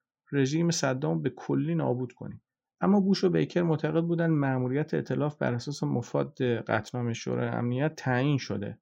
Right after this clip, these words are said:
و ائتلاف فقط قراره که عراق رو از کویت بیرون کنه و دولت مشروع کویت رو برگردونه.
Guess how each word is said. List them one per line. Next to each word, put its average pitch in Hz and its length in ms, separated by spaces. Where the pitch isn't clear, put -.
و - 60
ائتلاف 135 520
فقط 156 300
قراره 151 380
که 165 440
عراق 151 480
رو 165 120
از 160 280
کویت 156 380
بیرون 107 280
کنه 101 340
و 120 100
دولت 123 400
مشروع 120 400
کویت 139 340
رو 117 80
برگردونه. 101 720